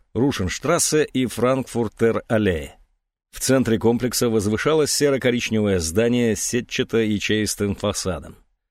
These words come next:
Уве обогнул главный вход, свернул за угол и въехал на задний двор, заставленный машинами. Встреча с фанфарами, похоже, отменялась.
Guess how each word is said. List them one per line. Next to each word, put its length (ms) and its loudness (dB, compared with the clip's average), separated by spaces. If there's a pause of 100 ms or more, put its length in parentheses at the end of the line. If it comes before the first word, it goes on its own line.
(160)
Уве 220 2
обогнул 520 2
главный 320 0
вход, 300 -4 (260)
свернул 520 2
за 200 2
угол 360 2
и 200 0
въехал 400 0
на 140 2
задний 400 0
двор, 320 -6 (240)
заставленный 640 -4
машинами. 520 -6 (800)
Встреча 460 -2
с 60 -4
фанфарами, 640 2
похоже, 460 2
отменялась. 840 -4